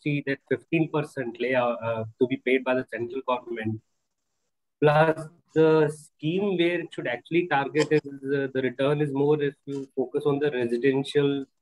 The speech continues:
and other consumers. If that gets missed, um, you know, we will potentially will not have that significant benefit. So clearly, prepaid is the thing to look at.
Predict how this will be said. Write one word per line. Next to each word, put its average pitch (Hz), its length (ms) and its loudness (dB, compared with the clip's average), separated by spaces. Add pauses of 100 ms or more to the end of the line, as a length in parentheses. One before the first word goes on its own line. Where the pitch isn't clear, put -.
(440)
and 131 80 -4
other 135 240 0
consumers. 110 840 -6 (220)
If 147 140 4 (160)
that 151 320 4 (360)
gets 147 280 -4
missed, 151 420 2 (540)
um, 120 520 -4
you 151 100 2
know, 156 60 6
we 151 160 2
will 147 160 2
potentially 131 480 -2
will 151 100 0
not 147 200 0 (520)
have 127 220 -4
that 131 200 -6
significant 120 520 -2
benefit. 107 460 -6 (240)
So 151 120 0
clearly, 170 680 2 (460)
prepaid 156 540 0
is 131 220 -2
the 160 180 6 (100)
thing 151 240 -2
to 131 100 -4
look 113 180 -8
at. 151 160 -2